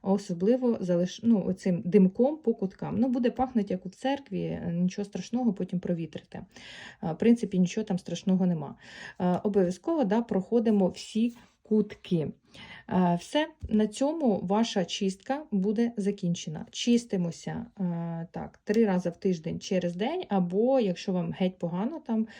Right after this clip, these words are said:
відчуваєте себе, то десь, е, кожен день до десяти разів. Е, дивіться,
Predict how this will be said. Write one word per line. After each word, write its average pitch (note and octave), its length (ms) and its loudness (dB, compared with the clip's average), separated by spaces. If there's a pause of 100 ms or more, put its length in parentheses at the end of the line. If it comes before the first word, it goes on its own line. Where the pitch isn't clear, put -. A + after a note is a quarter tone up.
(180)
відчуваєте G3 580 0
себе, E3 360 -6
то A3+ 240 0
десь, F#3+ 380 -4
е, F3 200 -2
кожен G3+ 360 2
день A3 300 2
до F#3+ 140 0
десяти F#3 480 -2
разів. F3+ 360 -2 (460)
Е, F3 280 -6
дивіться, F#3+ 680 -4